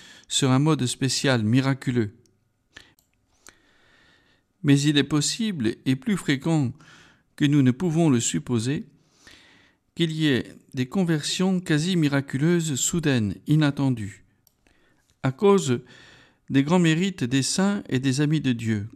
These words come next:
comme dit le cardinal Journet. Ainsi, beaucoup de grands pécheurs sont convertis au dernier instant de leur vie. Des êtres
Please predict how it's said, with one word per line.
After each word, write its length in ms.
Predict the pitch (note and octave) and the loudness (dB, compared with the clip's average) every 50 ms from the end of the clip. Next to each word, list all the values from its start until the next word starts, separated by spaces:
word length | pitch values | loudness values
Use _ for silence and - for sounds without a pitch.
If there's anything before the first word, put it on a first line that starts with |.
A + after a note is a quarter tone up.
| - _ _ - | -20 _ _ -6
comme 300 | - D3 D3 D3 C3+ B2+ | 0 2 2 2 2 0
dit 220 | C3+ E3+ F3 F3+ | -2 -6 -4 -2
le 80 | D#3+ C3 | -2 -2
cardinal 480 | - C#3+ B2+ B2 B2 A#2+ C3+ C#3+ C#3 | -2 -2 -4 -2 -2 0 2 2 2
Journet. 460 | A#2+ B2+ C3 B2+ A#2+ A#2 G#2+ G2 G2+ - _ _ _ _ _ _ _ _ _ _ _ _ - | 2 2 0 0 2 0 0 -2 -4 -8 _ _ _ _ _ _ _ _ _ _ _ _ 0
Ainsi, 540 | B2+ B2 A#2+ - - - F3+ F3+ F3+ F3+ - - - - _ _ - | 2 2 2 2 -2 -4 -4 -4 -4 -6 -10 -16 -20 -20 _ _ -4
beaucoup 320 | C3 C#3 F3 E3+ - G#3 | 2 2 2 2 2 -2
de 100 | D#3+ C3 | 0 0
grands 180 | A#2+ B2 C3 C#3+ | 0 2 0 0
pécheurs 420 | C#3 C#3+ C3 - - F#3+ G3 F#3 | 0 0 -2 0 0 -2 -2 -2
sont 220 | - - A#2+ A2 A#2 _ _ _ _ _ _ _ - | -2 -2 -2 -2 -2 _ _ _ _ _ _ _ -6
convertis 640 | - E3+ F3 E3 D#3+ D3+ - - - - G3 G#3 - | -4 -2 0 0 -2 -4 -4 -8 -8 -6 -6 -6 -4
au 120 | - A#2+ | -4 -4
dernier 520 | A2+ A#2 C3 D#3 D#3+ D#3 D#3 E3 F3 E3 D3 | -4 -2 -2 0 2 2 2 2 0 0 0
instant 420 | C#3 C3+ C3+ - - - E3+ E3 | 0 0 -2 -4 -4 -2 -2 0
de 80 | C#3 A#2+ | 0 0
leur 200 | A2 A2+ G#2+ A2+ | -2 -4 -4 -4
vie. 280 | G2+ F#2+ F#2+ G2 G2+ - _ _ _ _ _ _ _ _ _ _ _ _ _ _ _ _ - - _ _ _ _ _ - _ _ _ _ _ _ _ _ - | -8 -6 -6 -8 -8 -10 _ _ _ _ _ _ _ _ _ _ _ _ _ _ _ _ -20 -20 _ _ _ _ _ -20 _ _ _ _ _ _ _ _ -4
Des 220 | C3+ B2 C3 C#3+ F#3 | 0 2 2 4 4
êtres 460 | G3+ F#3+ G3 - - B2 A2+ A2 - | 2 2 2 -2 -2 -2 -2 -2 -4